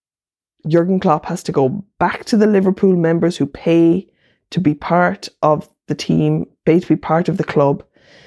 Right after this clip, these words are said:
They have to go back, Fianna Fáil, Fine Gael and the Greens to their parties and say, "Okay, this is what I've negotiated." You know, we can't have five stars. We can't have five points on the Green Star, but we could have two.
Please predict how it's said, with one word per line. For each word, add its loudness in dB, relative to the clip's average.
They 0
have -8
to -4
go 2
back, 0
Fianna 2
Fáil, 0
Fine 0
Gael 2
and -4
the -2
Greens 0
to -4
their 0
parties -4
and -2
say, 2
"Okay, 0
this 0
is -4
what -2
I've -2
negotiated." -2
You 0
know, 4
we 4
can't 0
have 0
five 0
stars. -4
We -2
can't 2
have 0
five 0
points -2
on 0
the 0
Green -2
Star, -4
but -4
we -2
could -6
have -4
two. 0